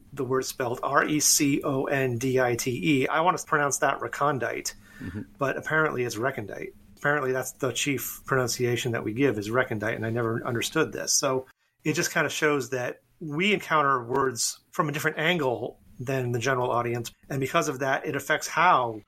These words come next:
Speaker 1: we know words, whether or not we know how to pronounce them as well.
Speaker 2: Voicing the podcast, which is something that I do, I always try to give the variants if a word has multiple pronunciations.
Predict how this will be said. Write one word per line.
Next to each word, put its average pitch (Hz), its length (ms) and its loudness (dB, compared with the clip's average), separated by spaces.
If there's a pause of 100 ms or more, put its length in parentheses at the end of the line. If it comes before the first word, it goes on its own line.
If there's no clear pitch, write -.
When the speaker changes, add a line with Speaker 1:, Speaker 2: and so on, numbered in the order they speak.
(180)
Speaker 1:
we 143 180 0
know 131 160 0
words, 123 320 0
whether 139 260 4
or 131 60 2
not 127 200 4
we 123 100 -4
know 120 120 -2
how 120 100 0
to - 60 -2
pronounce 110 380 -6
them 127 160 -8
as 117 140 -8
well. 143 400 0 (240)
Speaker 2:
Voicing 127 420 4
the 98 100 0
podcast, 101 560 0
which 101 160 -6
is 101 100 -6
something 107 280 0
that 92 120 0
I 110 100 4
do, 104 180 -2 (340)
I 110 200 4
always 110 280 4
try 110 200 -2
to 101 80 0
give 101 280 -2
the 104 100 -2
variants 95 600 0
if 101 140 0
a 95 40 0
word 95 280 2
has 87 560 -2
multiple 98 500 0
pronunciations. 87 840 -2